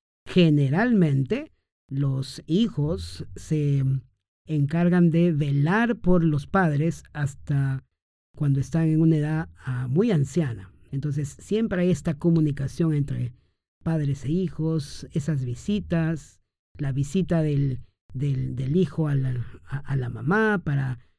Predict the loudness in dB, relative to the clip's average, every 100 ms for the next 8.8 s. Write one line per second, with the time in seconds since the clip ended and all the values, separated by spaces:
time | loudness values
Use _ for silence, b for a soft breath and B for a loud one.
0 | _ -2 0 0 -2 -4 -2 0 0 -2
1 | -2 0 0 -2 -2 0 0 0 2 2
2 | 2 -2 -4 0 2 2 0 -2 -2 0
3 | 0 0 -2 -4 -4 -6 -8 -6 -8 -4
4 | -2 0 0 -2 0 2 4 4 4 2
5 | -6 _ _ -10 -4 -4 -4 -2 -4 -4
6 | -2 0 -2 0 2 2 -2 -10 -14 -6
7 | -2 -2 -2 -2 0 2 4 2 0 -4
8 | -4 -4 -6 -6 -4 -4 -4